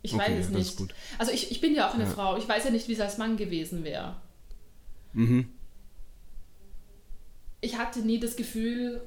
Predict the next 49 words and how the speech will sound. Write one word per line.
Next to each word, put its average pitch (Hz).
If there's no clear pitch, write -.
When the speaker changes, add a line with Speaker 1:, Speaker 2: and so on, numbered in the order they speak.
Speaker 1:
dass, 214
dass, 220
dass, 220
dass 220
ich 214
dadurch 226
einen 208
Nachteil 226
habe. 233
Ich -
war 220
immer 262
in 226
Bands, 233
meistens 214
mit 220
Männern, 247
aber 254
um, 320
so -
immer 240
mehr 220
auch -
mit 208
Frauen. 226
Aber 220
am 226
Anfang 254
waren 220
ja 254
nur 233
Männer 208
da, 202
die 175
Instrumente 185
gespielt 190
haben. 185
Also 226
ich 214
weiß 269
es 196
nicht, 190
wie 208
es 202
als, -
als 196
Mann 208
gewesen 226
wäre. 208